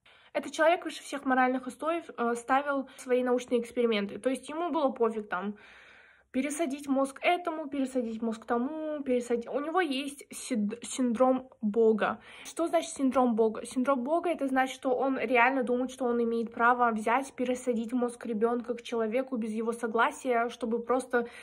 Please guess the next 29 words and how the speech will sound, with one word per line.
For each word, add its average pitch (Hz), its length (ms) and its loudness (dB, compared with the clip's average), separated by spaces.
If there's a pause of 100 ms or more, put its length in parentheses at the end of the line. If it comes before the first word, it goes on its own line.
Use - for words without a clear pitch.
(440)
посмотреть 262 560 -2
на 240 220 2
свои 247 680 2 (380)
результаты 254 640 2
экспериментов. 254 800 0
Но 277 100 2
мы 277 200 2
понимаем, 302 340 2
что - 200 -4
это 254 260 -2
не 254 280 0 (180)
эс-, - 180 -10
не 262 380 2 (100)
этично 262 380 -2
и 226 100 -2
не 226 200 2
морально. 208 500 2
Но 240 140 2
он 254 100 6
всё 294 140 -4
равно 262 160 2
это 233 140 0
делает, 269 320 2
потому 240 200 0
что 233 160 -2
для 220 160 0
него 269 400 2 (300)
выше 254 280 -2
всего 254 520 0